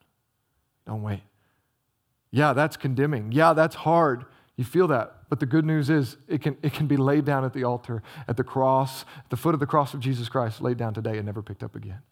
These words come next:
You can come and be made new. Don't wait. Doesn't matter. You might have spent years pretending.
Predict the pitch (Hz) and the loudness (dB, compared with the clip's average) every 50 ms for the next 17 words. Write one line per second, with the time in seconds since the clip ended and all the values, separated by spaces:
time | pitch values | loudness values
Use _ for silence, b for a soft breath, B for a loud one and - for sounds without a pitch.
0 | _ _ _ _ _ _ _ _ _ _ _ _ _ _ - 113 107 - 113 104 | _ _ _ _ _ _ _ _ _ _ _ _ _ _ -8 -8 -6 -6 -8 -8
1 | - 104 95 90 90 92 - _ _ _ _ _ _ _ _ - 107 104 101 104 | -6 -6 -6 -6 -10 -12 -14 _ _ _ _ _ _ _ _ -10 -8 -8 -8 -8
2 | 104 104 107 98 104 110 - - _ _ _ _ _ _ _ _ _ _ _ _ | -8 -10 -10 -10 -10 -10 -12 -14 _ _ _ _ _ _ _ _ _ _ _ _
3 | _ _ - 156 135 123 127 135 110 - - _ _ _ _ _ _ - 175 180 | _ _ -10 -8 -6 -4 -4 -4 -4 -8 -12 _ _ _ _ _ _ -4 -2 0
4 | 160 147 156 175 208 175 113 110 135 185 226 226 214 185 - 214 220 202 180 165 | 2 2 4 4 4 2 0 0 2 4 4 4 4 2 0 0 0 0 2 4
5 | 220 262 285 262 - - 233 190 - 240 269 262 208 165 123 117 113 | 6 6 6 4 4 0 -4 0 2 2 2 4 2 0 0 -4 -10